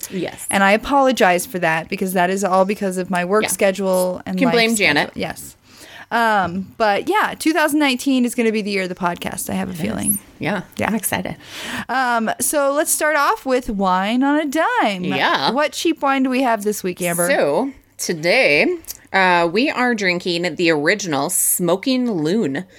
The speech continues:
Speaker 1: Uh, we have the Pinot Grigio, which is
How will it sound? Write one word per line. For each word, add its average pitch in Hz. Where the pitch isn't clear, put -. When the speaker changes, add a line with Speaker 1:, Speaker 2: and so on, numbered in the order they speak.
Speaker 1:
Uh, 156
we 180
have 196
the 180
Pinot 226
Grigio, 202
which 196
is 180